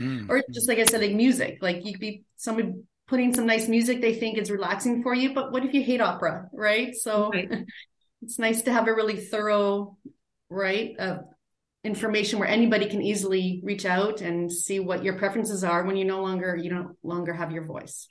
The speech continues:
Speaker 3: And
Speaker 1: Mm.
Speaker 3: you're not just in the home with a family. You, you're, if the person is in a long-term care facility or palliative
Speaker 2: Yeah.
Speaker 3: in, in a hospice or even at the hospital,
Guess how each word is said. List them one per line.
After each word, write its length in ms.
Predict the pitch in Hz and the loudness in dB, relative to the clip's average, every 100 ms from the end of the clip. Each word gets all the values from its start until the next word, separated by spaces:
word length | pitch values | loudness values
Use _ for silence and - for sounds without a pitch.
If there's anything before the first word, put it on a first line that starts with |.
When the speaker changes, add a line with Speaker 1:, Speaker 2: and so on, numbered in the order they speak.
| _ - | _ 0
Speaker 3:
And 240 | 220 220 | 4 4
Speaker 1:
Mm. 120 | 226 226 | 4 4
Speaker 3:
you're 120 | 277 | 4
not 340 | 320 285 240 | 6 4 2
just 520 | 180 220 208 - - - | 4 6 6 4 0 0
in 200 | 196 185 | 2 2
the 40 | |
home 640 | 170 - 226 202 185 175 165 | 0 0 4 6 6 2 -2
with 200 | 175 170 | -2 -2
a 60 | 175 | -2
family. 480 | 175 160 160 165 | 0 2 2 2
You, 300 | 165 185 196 180 | 0 2 0 4
you're, 220 | 196 185 | 4 4
if 240 | 180 170 | 0 -2
the 100 | 180 | -4
person 500 | 175 202 196 - 196 | 0 4 6 6 4
is 280 | 190 185 175 | 2 2 2
in 160 | 170 165 | 2 2
a 100 | 160 | 2
long-term 480 | 170 165 - 180 | 2 -2 -2 -2
care 300 | 170 - 175 | -2 2 2
facility 720 | 175 180 - 185 185 190 170 170 | 2 2 4 4 2 2 2 2
or 120 | 165 | 0
palliative 640 | - - 208 196 196 185 - | 0 2 2 2 0 -4 -4
Speaker 2:
Yeah. 480 | 165 _ _ - 185 | -12 _ _ 0 0
Speaker 3:
in, 100 | 165 | 0
in 220 | 170 170 | 0 0
a 40 | |
hospice 760 | 160 185 180 - - 175 175 175 | 2 4 6 6 6 4 4 2
or 80 | 165 | 0
even 220 | 160 165 | 0 -2
at 100 | 160 | -4
the 80 | - | -6
hospital, 760 | 175 175 175 - 202 208 | -2 0 2 0 0 0